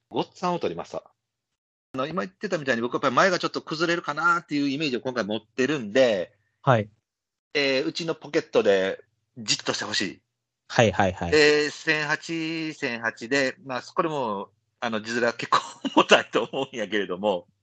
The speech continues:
Speaker 2: はい。
Speaker 1: しかも短縮臨戦で普通に進んだら多分、多分、あのね、もうどこにも後ろからあの、外野メンテみたいになるかなとも思うんやけど、えーと、一応まあ、圧勝してきて前をつけられるというスピードも、まあ、この重さの中にはあると思うので、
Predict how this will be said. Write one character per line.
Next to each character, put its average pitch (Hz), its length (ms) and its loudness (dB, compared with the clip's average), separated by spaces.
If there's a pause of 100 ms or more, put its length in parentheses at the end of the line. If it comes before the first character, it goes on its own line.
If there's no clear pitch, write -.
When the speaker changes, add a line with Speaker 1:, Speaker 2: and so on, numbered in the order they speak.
(120)
Speaker 2:
は 120 180 4
い。 98 100 2
Speaker 1:
し - 160 -18
か 143 80 0
も 120 80 -2
短 127 260 2
縮 139 220 -6
臨 131 160 0
戦 113 120 0
で 107 60 -4
普 117 80 -4
通 135 100 0
に 123 60 0
進 139 200 -4
ん 127 40 -2
だ 104 120 6
ら - 0 -
多 110 100 4
分、 107 140 0
多 104 120 2
分、 101 300 -4
あ 107 100 -10
の 98 60 -8
ね、 123 220 -4
も 98 140 -6
う - 20 -16
ど 110 80 4
こ 107 80 4
に 120 80 -2
も 104 100 -2 (400)
後 123 160 -4
ろ 104 80 4
か 104 100 2
ら 101 120 2
あ - 20 4
の、 104 80 -2
外 123 220 6
野 120 240 4
メ 123 140 -4
ン 117 60 -8
テ 104 80 -8
み 98 60 -8
た 101 60 -8
い - 20 -6
に 92 40 -10
な 107 60 -4
る 110 60 -10
か 104 80 -6
な 98 160 -4
と - 80 -16
も 92 80 -12
思 113 140 -8
う 117 60 -6
ん - 20 -6
や 85 80 -10
け 90 80 -10
ど、 90 320 0 (680)
え 180 260 0
ー 170 80 -6
と、 - 80 -2
一 190 160 -2
応 233 40 -4
ま 208 80 0
あ、 165 120 0
圧 - 280 -2
勝 208 140 -4
し - 40 -10
て 214 100 -4
き 196 80 -8
て 151 80 -4
前 190 300 2
を 175 100 2
つ - 120 -14
け 143 120 0
ら 135 100 6
れ 143 100 2
る 160 80 -6
と 135 120 -4
い 143 240 -2
う 147 40 -6
ス - 200 -16
ピ 151 220 -8
ー 151 40 -12
ド 180 80 0
も、 185 100 -2
ま 139 120 2
あ、 - 20 4
こ 151 140 0
の 143 80 0
重 160 100 -2
さ 160 120 -2
の 120 60 0
中 120 220 -2
に 170 80 -4
は 107 140 2
あ 117 60 4
る 139 120 2
と 107 140 2
思 113 180 -2
う 113 60 -4
の 92 120 -2
で、 107 320 4